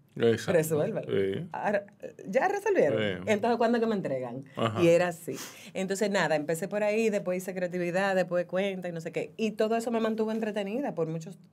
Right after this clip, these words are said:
Speaker 2: por muchos años, hasta que vi un aviso de Lorena Oliva,
Speaker 1: Ujú.
Speaker 2: de Teatro Alternativo, que decía, "Teatro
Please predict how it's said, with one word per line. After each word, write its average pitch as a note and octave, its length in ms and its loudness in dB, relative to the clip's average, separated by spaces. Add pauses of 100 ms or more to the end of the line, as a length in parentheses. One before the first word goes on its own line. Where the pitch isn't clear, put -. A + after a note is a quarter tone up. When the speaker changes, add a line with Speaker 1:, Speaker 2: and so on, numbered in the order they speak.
(160)
Speaker 2:
por F3+ 140 -4
muchos B3+ 420 -4
años, B2+ 460 -12
hasta G#3+ 340 -2
que G3 140 -6
vi G#3 260 -6
un F#3 200 -4
aviso F3+ 640 -4
de E3 100 0
Lorena D#3+ 400 -2
Oliva, B2+ 480 -6 (220)
Speaker 1:
Ujú. G#2 260 -8 (320)
Speaker 2:
de D3+ 120 -4
Teatro D3+ 440 -2
Alternativo, C#3+ 720 -8 (320)
que F#3 100 -4
decía, E3+ 600 -2 (520)
"Teatro A3+ 640 4